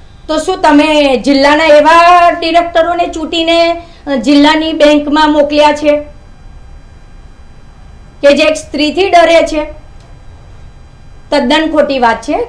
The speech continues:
કોઈ ડિરેક્ટર ક્યારેય કોઈ ડર્યું નથી. જે એમના so called કહેવાતા એક બે ડિરેક્ટર જે એમની ફેવરના હશે, એ લોકોએ મને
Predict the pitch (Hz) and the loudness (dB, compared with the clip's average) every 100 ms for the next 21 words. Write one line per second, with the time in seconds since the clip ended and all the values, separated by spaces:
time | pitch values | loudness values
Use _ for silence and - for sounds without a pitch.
0 | - 269 269 247 254 254 262 247 247 226 | 0 2 2 -2 -4 -4 -2 -4 0 0
1 | 233 240 240 214 196 220 285 269 294 320 | 0 0 0 0 -2 -2 -2 -2 -4 -8
2 | 381 - - - - 185 269 269 254 262 | -8 -18 -20 -20 -8 2 2 2 0 -4
3 | 262 254 247 254 247 254 226 233 233 240 | 0 -2 2 0 0 -2 0 0 0 -2
4 | 233 240 240 233 226 226 247 226 202 233 | -4 -6 -6 -6 -6 -6 -4 -4 -2 -2
5 | 208 226 226 233 196 214 226 220 214 214 | -2 -8 -6 -8 -6 -8 -6 -4 -4 -4
6 | 214 - - - - 247 262 269 262 247 | -4 -6 -18 -20 -4 4 4 4 2 2
7 | 247 247 226 226 226 - | 2 0 -4 -4 -6 -10